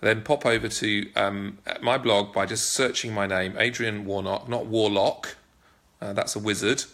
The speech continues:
Um, hi, Kaz, Kaz. Hi, Kaz. Hi, Sue. Okay, well, there's enough people on for me to really kick off properly. So, yes, yesterday, I'm afraid I dropped a bit of a bombshell for some of you. Um,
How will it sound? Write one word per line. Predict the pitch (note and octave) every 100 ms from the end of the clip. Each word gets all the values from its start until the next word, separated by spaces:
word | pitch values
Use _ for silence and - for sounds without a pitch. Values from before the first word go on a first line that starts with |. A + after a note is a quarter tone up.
| - - - -
Um, | G2+ A2+
hi, | D#3+ A#3+
Kaz, | B3 A3 A#3 A#3 A#3 F3
Kaz. | - G#3 A#3 A3+ E3 A2+ - - - -
Hi, | F#3+ A3
Kaz. | G#3+ A3+ G#3+ G3+ D3 - - - - -
Hi, | - F3 F#3
Sue. | F#3 - F3 E3 B2 F#2 - - - -
Okay, | D3+ D#3+ F3+ E3 B2+
well, | C#3+
there's | C3+
enough | D#3 E3+ - -
people | - D#3+ D3 C3+
on | A#2+
for | A#2
me | B2+
to | B2 A#2+
really | A2
kick | G#2 A2 -
off | G#2
properly. | - G2+ - F2+ F2
So, | - C3 C3 - - - -
yes, | E3 D#3 - -
yesterday, | E3 A3+ - E3+ C3+ G#2 G#2+ D#3 -
I'm | D3
afraid | F#3+ G#3
I |
dropped | D#3 D#3 -
a |
bit | C3 A#2+
of |
a | G#2+
bombshell | B2 C3 B2 G#2+ F#2+
for | A2
some | B2+ A#2
of | G#2+
you. | F#2 G2 F3+
Um, | - A#2 A2+ A2+ A2+